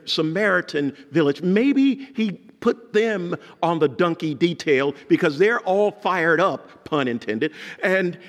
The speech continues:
you know, he says, "Let them cool their jets a little bit." Or maybe it was James and John, the sons of Zebedee, because they wanted to sit at Jesus' right hand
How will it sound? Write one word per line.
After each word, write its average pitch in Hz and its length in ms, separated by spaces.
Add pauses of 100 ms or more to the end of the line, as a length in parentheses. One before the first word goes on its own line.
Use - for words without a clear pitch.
(140)
you 190 100
know, 196 300
he 208 160
says, - 280
"Let 220 460
them 214 220
cool 233 600
their 185 220
jets 170 640
a 147 40
little 127 280
bit." 87 320 (640)
Or 113 60
maybe 190 440
it 175 140
was 151 280
James 180 520
and 151 140
John, 180 540 (200)
the 139 140
sons 190 380
of 156 100
Zebedee, 175 520
because 151 500 (180)
they 190 180
wanted 196 380
to 156 80
sit 180 400
at 151 140
Jesus' 165 500
right 196 400
hand 143 460